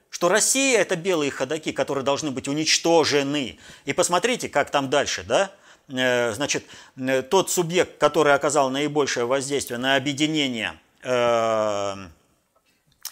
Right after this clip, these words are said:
э, вот этого Вестероса, да, э, осталось, м, отдельным королевством, северным, да? Но если смотреть, э,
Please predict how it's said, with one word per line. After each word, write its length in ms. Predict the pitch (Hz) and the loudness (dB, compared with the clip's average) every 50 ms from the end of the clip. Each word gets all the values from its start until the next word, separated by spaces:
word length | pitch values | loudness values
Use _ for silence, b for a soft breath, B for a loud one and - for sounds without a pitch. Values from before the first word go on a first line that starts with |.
| B B B B B _ | B B B B B _
э, 1900 | - 120 113 110 110 110 107 104 101 101 101 98 98 98 95 92 92 90 90 87 87 87 87 87 87 85 82 82 85 87 87 90 92 92 104 107 104 101 _ B B B B B B _ | -14 -8 -6 -4 -4 -2 -2 -2 -2 -4 -4 -4 -4 -4 -6 -6 -6 -6 -6 -4 -4 -6 -6 -6 -8 -10 -12 -14 -16 -18 -18 -20 -20 -20 -20 -20 -20 -20 _ B B B B B B _
вот 260 | - - 147 139 160 | -10 -8 -4 -2 0
этого 260 | 139 - 120 117 113 | -2 0 -2 -4 -4
Вестероса, 580 | 110 135 - - 156 - 208 269 233 - 110 98 | -4 -6 -2 0 2 2 2 2 0 -2 -6 -6
да, 220 | 104 135 180 - B B B _ | -6 -6 -6 -6 B B B _
э, 240 | - - 160 151 - - | -16 -12 -12 -12 -12 -6
осталось, 460 | - 143 - - 180 208 208 - - - - _ | -6 -6 -2 0 2 2 2 0 -2 -8 -10 _
м, 260 | 175 147 135 135 135 151 | -10 -8 -8 -8 -6 -6
отдельным 460 | 139 135 117 147 180 185 175 160 156 | -6 -6 -2 -2 -2 -2 -2 -4 -6
королевством, 760 | 156 151 139 139 135 120 101 87 - - - 82 80 80 80 _ _ _ _ | -6 -4 -2 -2 -2 -2 -4 -6 -8 -10 -12 -14 -18 -20 -20 _ _ _ _
северным, 580 | - - - 135 113 104 - 87 87 82 85 87 | -8 -4 -2 -2 -2 -2 -6 -8 -12 -14 -8 -6
да? 180 | 135 180 185 B B B B B B | -6 -6 -6 B B B B B B
Но 120 | 135 160 | -4 -2
если 280 | 170 190 165 - - 156 | 0 0 0 -2 -2 -4
смотреть, 640 | - - 156 156 156 175 156 160 160 151 156 - - | -6 -2 -2 -4 -4 -2 -2 -2 -2 -2 -2 -8 -6
э, 1200 | - 131 127 123 123 120 117 117 117 117 113 113 110 110 107 107 107 104 104 101 101 98 98 95 95 | -4 -2 0 2 2 2 2 2 0 0 -2 -2 -4 -4 -6 -6 -6 -8 -8 -8 -8 -8 -8 -10 -12